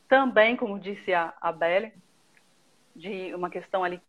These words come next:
kármica, algumas coisas que vocês têm que, alguns pontinhos que vocês vão colocar ali nos is, tá? Mas, tirando, se você conseguir compreender isso,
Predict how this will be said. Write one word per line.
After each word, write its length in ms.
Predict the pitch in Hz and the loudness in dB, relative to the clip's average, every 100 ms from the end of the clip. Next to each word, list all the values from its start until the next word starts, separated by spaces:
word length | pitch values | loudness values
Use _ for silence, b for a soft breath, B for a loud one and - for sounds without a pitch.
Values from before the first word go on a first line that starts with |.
| - | -4
kármica, 600 | - 185 190 202 214 208 | 6 8 8 4 -2 0
algumas 320 | 190 185 180 | 0 -2 -8
coisas 220 | - 170 | -8 -8
que 100 | - | -10
vocês 380 | 180 180 185 175 | -12 -8 -8 -8
têm 260 | - 180 185 | -6 -6 -6
que, 260 | - 190 175 | -8 -6 -2
alguns 360 | 165 185 175 | -4 -6 -14
pontinhos 680 | - 208 196 - 240 269 269 | -6 -4 -4 -6 0 0 0
que 100 | 233 | -6
vocês 160 | 208 208 | -10 -8
vão 120 | 196 | -6
colocar 360 | 196 185 185 180 | -4 -4 0 0
ali 160 | 175 | 0
nos 240 | 180 160 170 | -10 -12 -8
is, 380 | 202 285 - _ _ b b - | -6 -8 -12 _ _ b b -2
tá? 300 | 185 - - _ B B B | 0 0 -6 _ B B B
Mas, 500 | 196 202 208 208 202 - - _ _ _ _ _ _ _ _ | 0 4 4 2 -2 -8 -20 _ _ _ _ _ _ _ _
tirando, 540 | - 240 262 302 214 | -8 4 6 6 4
se 80 | - | -6
você 220 | 214 - | -8 -6
conseguir 680 | 320 330 - 254 202 202 175 _ _ _ _ | -2 -2 -4 -10 -6 -6 -8 _ _ _ _
compreender 880 | - 294 320 330 285 254 185 196 165 | -2 -2 0 -2 0 0 2 2 0
isso, 480 | 170 151 - - | -6 -10 -14 -20